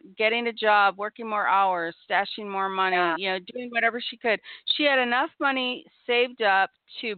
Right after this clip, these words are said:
Speaker 1: buy his portion of their ranch out from underneath
Speaker 2: Wow.
Speaker 1: him, which was, I mean, the
Speaker 2: Wow.
Speaker 1: smartest thing that woman ever did. I
Speaker 2: Oh,
Speaker 1: mean,
Speaker 2: God.
Speaker 1: my total hat is off to her. She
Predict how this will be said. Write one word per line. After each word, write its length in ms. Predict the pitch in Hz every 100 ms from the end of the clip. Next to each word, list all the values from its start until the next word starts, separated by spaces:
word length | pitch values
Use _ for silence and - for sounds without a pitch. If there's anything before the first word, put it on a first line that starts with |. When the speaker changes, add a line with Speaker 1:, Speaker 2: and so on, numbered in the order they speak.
| 175
Speaker 1:
buy 380 | 214 220 233 254 -
his 280 | 269 262 262 _
portion 720 | - 226 220 - 202 190 190
of 240 | - 185 180 190
their 400 | 196 190 190 - _ _
ranch 560 | 175 185 226 202 160 - - - _ _
out 240 | 165 165 - -
from 160 | 170
underneath 440 | 165 160 160 160 165
Speaker 2:
Wow. 80 | 185
Speaker 1:
him, 100 | 151 - - _
which 220 | 262 262 -
was, 260 | 262 233 175
I 100 | 170 233
mean, 140 | 240
the 60 | 170
Speaker 2:
Wow. 80 | - _
Speaker 1:
smartest 480 | 247 247 262 247 _
thing 140 | 214
that 200 | 196 185
woman 280 | 185 185 175
ever 220 | 175 165
did. 260 | 160 151 135 _ - - -
I 100 | 220
Speaker 2:
Oh, 60 |
Speaker 1:
mean, 280 | 233 226 220
Speaker 2:
God. 200 | 220 202 - _
Speaker 1:
my 320 | 233 262 302 262 _
total 280 | 262 247 247
hat 280 | 233 208 196
is 160 | 185
off 260 | 185 185 190
to 100 | 190
her. 200 | 180 160 -
She 340 | 202 202 202